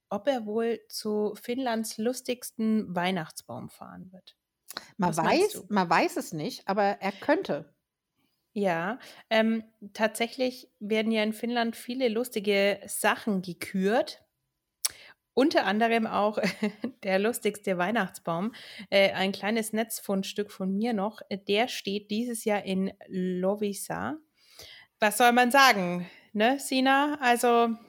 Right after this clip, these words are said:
Speaker 2: Ja.
Speaker 1: er ist, äh, ein bisschen schief. Er wird lustig beleuchtet und, äh, sieht so ein bisschen, <laughs> er sieht einfach echt lustig aus.
Speaker 2: Es ist
Speaker 1: <laughs> Also,
Speaker 2: irgendwie mehr so ein
Speaker 1: die Stadt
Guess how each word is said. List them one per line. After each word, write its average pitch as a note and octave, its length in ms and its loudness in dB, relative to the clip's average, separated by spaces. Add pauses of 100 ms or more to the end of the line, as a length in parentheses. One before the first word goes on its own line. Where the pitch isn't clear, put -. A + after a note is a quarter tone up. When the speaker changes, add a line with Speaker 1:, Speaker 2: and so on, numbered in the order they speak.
(220)
Speaker 2:
Ja. A#3 480 0
Speaker 1:
er G#3+ 240 0
ist, - 420 -6
äh, A3 320 2
ein G#3+ 100 -2
bisschen A3 320 4
schief. C4+ 720 2 (640)
Er G#3 160 0
wird A3+ 240 2
lustig A#3+ 420 0
beleuchtet A#3 640 4
und, A3+ 500 -2
äh, G#3 380 4
sieht A3 220 -4
so A3+ 60 2
ein G#3 60 0
bisschen, A3 640 2 (540)
<laughs> - 500 0
er B3+ 80 8
sieht A3 360 2
einfach A#3+ 280 8
echt C4+ 240 6
lustig B3+ 420 4
aus. - 400 2 (1080)
Speaker 2:
Es A3 120 8 (140)
ist B4 260 8
Speaker 1:
<laughs> A3+ 100 6
Also, B3 220 8
Speaker 2:
irgendwie C#4 220 6 (380)
mehr A3+ 260 6
so C4 140 4
ein C4 100 8
Speaker 1:
die D#4 140 12
Stadt - 300 6